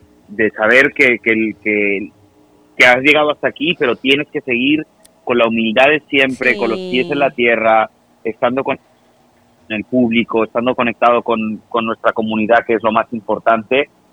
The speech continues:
Speaker 1: y que al fin y al cabo yo creo que esa conexión que siempre, que desde muy pequeño, la verdad,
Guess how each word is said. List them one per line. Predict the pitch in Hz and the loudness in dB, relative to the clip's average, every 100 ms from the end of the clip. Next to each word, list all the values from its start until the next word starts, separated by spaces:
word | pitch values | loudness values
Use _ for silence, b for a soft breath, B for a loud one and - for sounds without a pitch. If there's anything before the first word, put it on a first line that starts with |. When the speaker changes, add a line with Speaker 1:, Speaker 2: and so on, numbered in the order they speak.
| _ | _
Speaker 1:
y | - | -6
que | 117 | -2
al | 120 | 0
fin | 143 | 0
y | 151 | 0
al | |
cabo | 143 165 165 | 4 4 4
yo | 151 | 2
creo | 131 156 | 0 -2
que | 160 | -2
esa | 135 156 | -4 -4
conexión | 156 147 123 - 147 156 | -4 -4 -8 -4 -2 -2
que | 147 120 | -6 -8
siempre, | - 123 127 139 139 135 127 _ _ _ _ _ _ _ _ - | -6 -6 -4 -2 0 -2 -4 _ _ _ _ _ _ _ _ -2
que | 135 | 0
desde | 131 143 | 0 0
muy | 160 | 0
pequeño, | 156 165 165 143 | 0 0 2 4
la | 120 | 2
verdad, | 113 120 | 2 -2